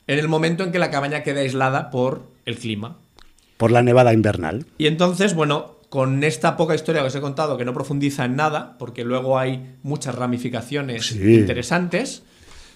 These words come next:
Speaker 1: pues tenemos el, un poco el, el fundamento de, de este The Lodge. ¿Qué pasa?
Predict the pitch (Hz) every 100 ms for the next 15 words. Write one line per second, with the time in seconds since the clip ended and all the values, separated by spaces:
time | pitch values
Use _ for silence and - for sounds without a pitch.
0 | _ _ 139 135 135 135 135 131 135 -
1 | 139 139 139 151 151 180 127 123 123 120
2 | 117 117 - _ _ _ _ _ _ _
3 | 147 139 147 143 156 151 - - _ _
4 | _ _ _ _ _ _ _ _ _ 170
5 | 143 139 143 175 135 - 156 139 147 151
6 | 147 160 131 123 123 123 127 120 98 90
7 | - - _ _ _ _ - 202 - -
8 | 104 92